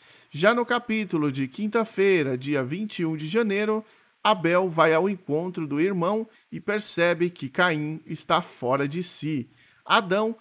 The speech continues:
pede a ajuda de Deus e é agraciado com a chuva. Adão e Eva se sentem aliviados por se aproximarem novamente de Deus. Adão e Eva têm um novo filho e o batizam de Sete.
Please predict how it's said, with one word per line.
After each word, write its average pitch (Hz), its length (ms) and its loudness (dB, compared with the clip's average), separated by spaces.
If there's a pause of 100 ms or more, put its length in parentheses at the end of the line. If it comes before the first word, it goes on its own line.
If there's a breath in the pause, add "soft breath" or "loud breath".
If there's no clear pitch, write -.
(280 soft breath)
pede 170 360 4
a 185 40 4
ajuda 139 400 0
de 180 120 -6
Deus 175 420 -4
e 160 140 0
é 151 80 4
agraciado 156 760 0
com 165 200 -6
a 185 60 0
chuva. 156 640 -6 (300 soft breath)
Adão 233 400 0
e 190 80 2
Eva 202 240 0
se 196 160 -4
sentem 170 500 -2
aliviados 180 800 -2
por 135 260 -6
se - 240 -4
aproximarem 180 840 -2 (360 soft breath)
novamente 147 800 -2
de 165 140 -6
Deus. 135 500 -6 (320 soft breath)
Adão 220 440 0
e 185 80 2
Eva 190 360 2 (220)
têm 165 180 2
um 196 120 -2
novo 175 400 0
filho 170 560 -4
e 156 100 -4
o 135 80 -2
batizam 156 640 0
de 147 180 -6
Sete. - 760 0